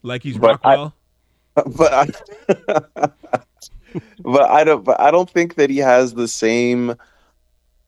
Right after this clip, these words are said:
Speaker 2: like, the same team of people, like, the same resources that he used to have in order to be watching. But I do think that his own paranoia, right, similar to Franklin's, will lead him to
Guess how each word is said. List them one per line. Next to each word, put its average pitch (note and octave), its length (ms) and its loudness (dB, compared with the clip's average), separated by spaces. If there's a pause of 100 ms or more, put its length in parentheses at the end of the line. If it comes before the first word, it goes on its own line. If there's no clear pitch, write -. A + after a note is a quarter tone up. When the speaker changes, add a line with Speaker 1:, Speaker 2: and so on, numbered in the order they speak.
(180)
Speaker 2:
like, G2+ 200 0
the G#2+ 100 -8
same B2+ 380 -2
team C#3 400 -2
of A#2+ 100 -2
people, C3 360 -2
like, A2+ 120 4
the A2+ 80 -8
same C3 260 0
resources A#2 580 -2
that G2+ 140 0
he G#2 60 -6
used G#2 320 -6
to F2+ 80 2
have D2+ 380 0
in E2 100 -6
order D#2+ 220 0
to D#2 80 -6
be D#2+ 180 -4
watching. C#2+ 500 -2 (560)
But F#2 380 2
I G#2 160 4
do B2 240 0
think A#2+ 300 -2
that G2 240 2 (320)
his B2 260 0
own B2 160 4
paranoia, F#2 800 0 (680)
right, F2 360 2
similar F#2+ 280 0
to F2 100 -2
Franklin's, F#2 440 -4
will G2+ 160 2
lead G#2 240 -2
him G2 220 0
to F2 300 -4